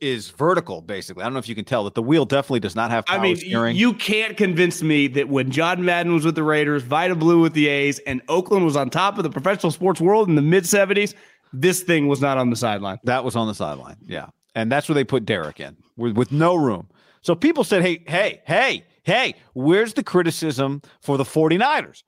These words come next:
Speaker 1: who also put Jimmy not in the back in the bed,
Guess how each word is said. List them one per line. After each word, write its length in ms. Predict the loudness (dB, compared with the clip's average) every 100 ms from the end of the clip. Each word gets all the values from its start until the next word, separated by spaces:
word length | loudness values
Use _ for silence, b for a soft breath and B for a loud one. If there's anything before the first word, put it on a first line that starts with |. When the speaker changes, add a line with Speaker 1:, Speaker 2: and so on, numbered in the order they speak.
| _
Speaker 1:
who 160 | -8 -2
also 340 | 2 2 2 0
put 200 | -2 -4
Jimmy 360 | -2 -2 -4
not 320 | -8 -6 -4
in 80 | -4
the 80 | -8 -2
back 300 | 0 0 -2
in 80 | -4
the 80 |
bed, 400 | 0 2 4 2